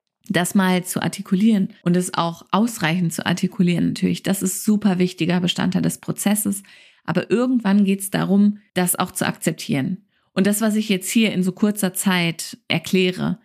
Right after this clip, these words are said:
das ist natürlich ein Prozess, der eine Weile dauert. Der kann wirklich lange dauern. Ja, das, das kann Jahre dauern. Und durch diesen Prozess kannst du dich auch begleiten lassen, weil es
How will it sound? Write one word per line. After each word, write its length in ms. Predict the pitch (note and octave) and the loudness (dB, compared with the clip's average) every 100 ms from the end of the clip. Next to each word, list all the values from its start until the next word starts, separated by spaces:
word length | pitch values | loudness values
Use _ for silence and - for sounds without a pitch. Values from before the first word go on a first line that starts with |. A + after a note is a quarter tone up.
| _ _ - | _ _ -6
das 180 | E3 | -2
ist 160 | - G3 | -2 0
natürlich 400 | G3 G3 F#3+ F#3 | -2 2 0 2
ein 100 | F#3 | -2
Prozess, 720 | - F3+ - G3+ G#3 G#3 - _ _ - | 0 -4 -2 0 0 -2 -10 _ _ -4
der 220 | F3+ E3+ - | -2 -2 -2
eine 420 | F3 F3 E3+ F3 | 0 2 2 0
Weile 340 | F3 E3+ F3 E3 | -2 0 0 0
dauert. 380 | C3+ B2 - | 0 0 0
Der 120 | - E3 | 0 0
kann 360 | F#3 F3+ E3+ | 2 2 2
wirklich 540 | F#3 G3+ G3+ F#3+ F#3 - | 2 2 2 0 0 -2
lange 360 | F3+ E3 E3+ | 0 2 0
dauern. 300 | D#3+ D3+ D#3+ | 0 0 2
Ja, 160 | E3+ F3 | 2 0
das, 260 | F3+ E3+ | -2 -6
das 140 | - - | -4 -2
kann 320 | - G#3 G3+ | 2 4 4
Jahre 540 | G3 F#3 G#3 A3+ A3 | 2 2 2 2 2
dauern. 520 | G3 F3+ F3 D3+ D3 - - - _ _ _ - | 0 0 0 -2 -4 -8 -16 -20 _ _ _ -2
Und 180 | G3 F3+ | 0 2
durch 180 | G3 G3+ | 2 2
diesen 300 | G#3+ A3+ G#3 | 2 2 2
Prozess 460 | F#3+ F#3 G3+ G3+ | -2 -2 -2 -2
kannst 260 | - G3 G3 | 0 -2 0
du 60 | |
dich 240 | F#3 F#3 - | -2 -2 -4
auch 100 | - | -4
begleiten 680 | F3+ F3 F3 F3+ G#3+ G#3+ F#3 | -4 0 2 2 2 2 0
lassen, 380 | D3+ F3 F3 | 0 -2 -2
weil 160 | E3+ E3+ | 0 0
es 180 | F#3 | -2